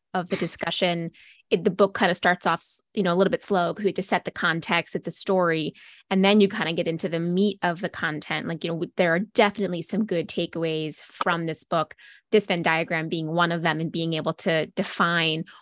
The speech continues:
what those, uh, different personas are. Um, you know, I'd love to know, you know, Maureen, what are some takeaways for you? You, I mean, we are all on a team in an organization. We've all been on other teams.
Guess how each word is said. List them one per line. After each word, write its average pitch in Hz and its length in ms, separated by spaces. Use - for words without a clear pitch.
what - 260
those, 151 680
uh, 165 220
different 185 340
personas 165 600
are. 180 520
Um, 165 300
you 196 100
know, 180 80
I'd 175 180
love 202 240
to 220 120
know, 180 640
you - 80
know, 170 120
Maureen, 175 500
what 190 140
are 196 100
some 208 160
takeaways 170 600
for - 220
you? 175 500
You, 190 280
I - 60
mean, 180 320
we 214 300
are 262 280
all 208 580
on 202 160
a 190 40
team 170 540
in 185 80
an 165 80
organization. 165 520
We've 160 100
all 170 160
been 175 160
on 165 180
other 190 220
teams. 156 560